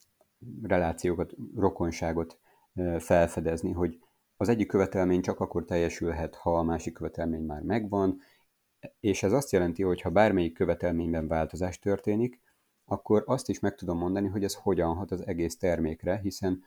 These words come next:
ha a követelmény mátrixom teljes, benne van az összes követelmény, amivel, ö, aminek meg kell felelnem, mármint a terméknek,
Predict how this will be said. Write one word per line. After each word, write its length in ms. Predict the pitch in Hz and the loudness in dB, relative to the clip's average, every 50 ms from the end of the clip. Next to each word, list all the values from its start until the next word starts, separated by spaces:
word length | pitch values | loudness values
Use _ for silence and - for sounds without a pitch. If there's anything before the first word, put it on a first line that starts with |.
| _ _ _ | _ _ _
ha 220 | - - 85 82 | -8 -4 -2 0
a 60 | 82 80 | 0 0
követelmény 520 | - 104 104 101 - - 85 82 82 82 | 0 0 0 0 0 -2 -2 -2 -2 0
mátrixom 560 | 85 92 98 95 - 110 - - - 87 80 | 0 0 -2 -2 -4 -6 -8 -8 -8 -10 -10
teljes, 540 | 80 - 80 78 78 82 98 - - - _ | -8 -6 -6 -4 -4 -4 -6 -8 -10 -16 _
benne 320 | _ 87 87 95 123 143 151 | _ -4 -2 -2 0 -2 -2
van 140 | 127 113 98 | -2 -2 0
az 80 | 90 | 0
összes 300 | 92 90 - - 85 - | -2 -2 -2 -6 -8 -8
követelmény, 600 | - - 87 78 78 - 85 82 80 80 80 82 | -6 -4 -4 -4 -4 -2 -2 -2 -2 -2 -2 -2
amivel, 360 | 80 80 78 78 78 80 71 - _ _ _ _ _ _ _ _ _ - | -4 -4 -4 -4 -4 -4 -4 -8 _ _ _ _ _ _ _ _ _ -8
ö, 240 | 101 87 85 85 85 | -6 -6 -4 -4 -4
aminek 420 | - 92 90 92 90 87 87 - - | -2 -2 0 2 2 0 0 -2 -2
meg 180 | 95 95 95 | -2 -2 -2
kell 180 | - - 90 85 | -2 -2 -2 -2
felelnem, 640 | 82 - 87 85 87 92 98 110 123 127 123 - - _ _ _ _ _ | -2 -4 -4 -2 0 0 0 0 0 -2 -4 -6 -12 _ _ _ _ _
mármint 320 | - 92 80 82 78 - | -6 -4 -2 -2 -4 -6
a 40 | 73 | -6
terméknek, 600 | - 85 82 85 90 95 - - 117 117 - | -4 -2 0 0 0 -2 -2 -4 -4 -4 -4